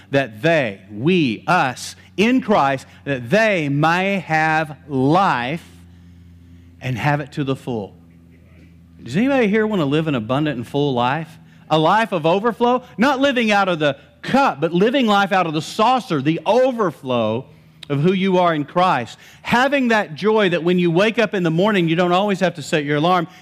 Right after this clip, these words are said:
'cause you're just so darn excited about getting up.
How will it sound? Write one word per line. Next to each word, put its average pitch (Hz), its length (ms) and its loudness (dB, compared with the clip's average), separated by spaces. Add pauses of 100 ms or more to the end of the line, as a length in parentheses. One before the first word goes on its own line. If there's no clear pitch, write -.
'cause 160 160 -4
you're 151 120 -2
just 233 200 -4
so 190 160 0
darn 151 340 0
excited 180 520 -2
about 143 260 -2
getting 170 300 0
up. 214 320 -2